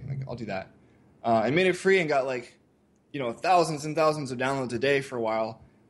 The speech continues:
which I was getting, like, maybe twenty a day before I paid. So it's making me think about freemium a lot more recently, but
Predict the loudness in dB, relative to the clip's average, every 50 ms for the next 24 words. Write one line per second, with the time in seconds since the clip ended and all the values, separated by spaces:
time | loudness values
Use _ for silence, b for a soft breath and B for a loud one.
0 | _ _ -4 0 2 2 2 2 0 -2 -4 -4 -4 -4 -4 -4 -4 -4 -2 -4
1 | -4 -6 -6 -6 -4 -4 -4 -2 -2 -2 -2 -2 -4 -6 -8 -10 -6 -4 -4 -4
2 | -4 -4 -2 -2 -2 -2 -2 -6 -12 -18 -20 _ _ _ _ _ _ _ -8 -4
3 | 0 2 4 4 2 2 -2 b b b b b b b b b _ 0 2 4
4 | 4 2 4 2 2 0 2 2 0 2 4 2 2 0 -2 -4 -2 -2 0 -2
5 | -2 -2 -4 -2 0 0 0 0 -2 -2 -2 -2 -2 -2 -2 -2 -4 -4 -6 -12
6 | -18 _ _ _ _ -20 _ _ _ _ _ _ _ _ _ _ -4 -2 -2 0
7 | 0 -2 -2 -2 -4 -6 -10 B B B B B B B B B _ _ _ _
8 | _ _ _ _ _ 2 4 4 4 4 2 0 -4 -8